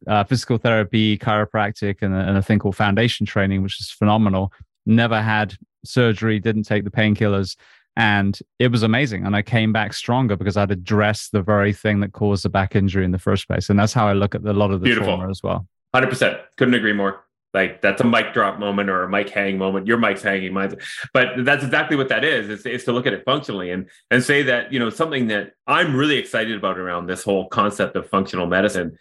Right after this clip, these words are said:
Speaker 2: is that the body and the brain are, are more remarkable than we give it credit for. You know,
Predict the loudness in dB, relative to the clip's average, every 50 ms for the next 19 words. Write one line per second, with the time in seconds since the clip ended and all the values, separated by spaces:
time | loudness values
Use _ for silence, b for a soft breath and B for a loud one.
0 | b b b b b _ 0 2 2 4 4 2 2 2 -2 -6 -12 _ _ -2
1 | -2 0 2 2 2 2 2 2 0 0 0 -2 -4 -4 -2 -2 -2 0 0 -2
2 | -2 -2 -4 -4 -6 -8 -8 -6 -2 -2 0 2 2 2 2 2 2 2 2 0
3 | 0 -2 -4 -4 -4 -4 -4 -4 -4 -2 -2 -2 -2 -4 -4 -2 -2 -2 -2 -2
4 | -4 -6 -8 -8 -8 -10 -14 _ _ _ _ 2 2 4 4 2 0 -4